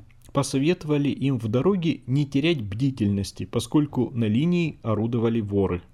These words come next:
Нескольких сотрудников ара ночью ограбили, раздев до трусов, поэтому Голдер и Фишер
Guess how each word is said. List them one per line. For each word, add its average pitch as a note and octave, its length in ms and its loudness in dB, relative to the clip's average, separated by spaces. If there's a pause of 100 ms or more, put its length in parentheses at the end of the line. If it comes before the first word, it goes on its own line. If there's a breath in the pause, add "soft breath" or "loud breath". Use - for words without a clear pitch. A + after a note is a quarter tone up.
(720)
Нескольких C#3 720 0
сотрудников A2+ 760 -2
ара F3 260 0
ночью C#3 580 0
ограбили, A2 640 -2 (100)
раздев A2 520 0
до C#3+ 100 0
трусов, A#2+ 480 -2 (220)
поэтому G2+ 500 0
Голдер E3+ 500 2 (300 loud breath)
и D#3+ 100 0
Фишер D#3+ 460 0